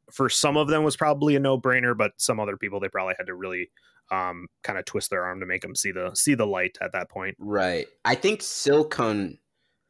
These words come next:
Speaker 2: was one of 'em who isn't in the original League of Legends.
Speaker 1: Yeah, I'm not, I'm not a hundred percent sure on all the different characters.
Speaker 2: But man,
Speaker 1: That's
Speaker 2: that
Speaker 1: definitely
Speaker 2: dude
Speaker 1: out
Speaker 2: is, that
Speaker 1: there.
Speaker 2: dude is, oh my God. I, I, I told you about this earlier, Steven. Like,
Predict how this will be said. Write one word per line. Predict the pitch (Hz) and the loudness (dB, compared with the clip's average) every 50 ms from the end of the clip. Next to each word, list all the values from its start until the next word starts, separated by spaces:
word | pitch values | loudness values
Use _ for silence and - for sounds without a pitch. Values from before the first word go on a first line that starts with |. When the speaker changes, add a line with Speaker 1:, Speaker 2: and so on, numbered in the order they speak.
| _ - | _ -4
Speaker 2:
was | 101 101 107 101 - | 0 0 0 0 0
one | 107 101 110 117 117 | -2 0 2 2 2
of | 110 95 | 2 2
'em | 101 101 98 95 | 0 0 0 0
who | 107 104 101 - | 0 -2 -2 0
isn't | 92 98 98 101 92 73 | -2 -2 -2 -2 -4 -4
in | 58 87 87 87 | -4 -4 -4 -4
the | 87 82 82 | -2 -2 -2
original | 82 80 82 85 82 90 85 80 78 78 | -2 -4 -4 -6 -6 -8 -8 -8 -8 -8
League | 80 82 76 - | -8 -10 -10 -10
of | 73 71 | -10 -8
Legends. | 80 80 78 78 80 80 78 78 - - - _ _ _ _ _ _ _ _ _ _ _ _ | -8 -8 -8 -8 -10 -12 -12 -14 -16 -20 -20 _ _ _ _ _ _ _ _ _ _ _ _
Speaker 1:
Yeah, | - 135 127 113 107 | 0 0 2 2 2
I'm | 113 135 | 0 2
not, | 151 139 123 113 104 - | 2 2 2 0 -2 -2
I'm | 127 143 | 0 2
not | 151 147 131 110 - | 2 2 0 0 -4
a | - 110 | -4 -2
hundred | - 127 120 110 98 | -2 -2 -2 -2 -2
percent | 117 110 107 117 107 104 | -4 -2 -2 -2 -4 -4
sure | - - 107 | -4 -2 -2
on | 104 101 | -2 -2
all | 101 101 | -4 -4
the | 98 98 | -6 -6
different | 101 98 - 95 90 | -6 -6 -6 -6 -6
characters. | - 104 98 95 98 - 95 95 95 95 101 | -4 -2 -2 -2 -4 -4 -4 -4 -4 -2 0
Speaker 2:
But | |
man, | 113 117 | 0 2
Speaker 1:
That's | 107 98 95 | 2 2 2
Speaker 2:
that | 92 110 123 | 2 2 2
Speaker 1:
definitely | 117 101 - 98 95 | 0 0 0 0 0
Speaker 2:
dude | 92 | 0
Speaker 1:
out | 92 90 | -2 -4
Speaker 2:
is, | 90 | -2
that | - 101 110 110 98 | 2 4 4 4 2
Speaker 1:
there. | 95 | 0
Speaker 2:
dude | 90 85 82 80 73 | -4 -8 -8 -8 -8
is, | 69 80 - - _ _ _ - | -10 -12 -14 -18 _ _ _ -2
oh | - 113 113 107 | 2 2 4 4
my | 95 85 82 80 | 2 0 -4 -6
God. | 80 - - 82 82 78 78 78 - | -6 -4 -2 0 0 0 0 0 2
I, | 104 117 110 101 95 90 - - | 2 4 4 4 2 0 0 2
I, | 98 104 98 92 92 110 | 2 4 4 4 4 2
I | 113 | 0
told | - - 123 117 107 | 0 0 0 0 0
you | 104 | 2
about | 113 117 120 117 | 2 2 2 2
this | - 117 104 - | 2 0 0 2
earlier, | 113 107 110 110 110 107 | 2 4 4 4 4 2
Steven. | - - 113 110 107 104 | 0 -2 -2 -2 -2 -2
Like, | 101 90 78 73 - - | -2 -2 -4 -4 -6 -10